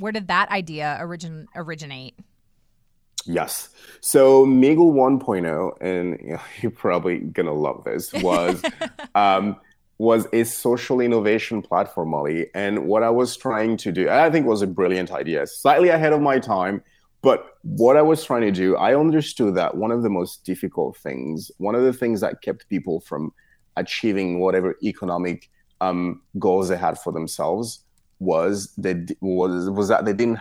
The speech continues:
Speaker 2: have the right resources to make, to make those happen. And by resources, it's not just money, it's emotional support, it's practical support, it's intellectual support.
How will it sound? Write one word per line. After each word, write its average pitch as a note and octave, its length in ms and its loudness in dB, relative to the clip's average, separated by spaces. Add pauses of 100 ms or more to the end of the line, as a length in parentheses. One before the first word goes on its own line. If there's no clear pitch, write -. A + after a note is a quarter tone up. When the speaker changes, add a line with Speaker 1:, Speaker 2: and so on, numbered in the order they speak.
Speaker 2:
have G2+ 420 2
the G2+ 100 0
right F#2+ 300 2
resources F2 920 -4
to - 100 -10
make, F2 320 -4 (120)
to - 120 -10
make F2 240 -4
those E2 180 -4
happen. G2+ 300 -2
And F#2 180 -8
by G2 100 0
resources, G2+ 840 -2 (280)
it's G#2 160 -6
not C#3+ 160 2
just D3 280 -4
money, G#2 420 -4 (400)
it's - 400 -4
emotional A2+ 500 0
support, - 600 -10 (160)
it's - 320 -6 (380)
practical A#2+ 500 -2
support, - 580 -6
it's F#2 260 -8
intellectual A2+ 580 -4
support. - 520 -10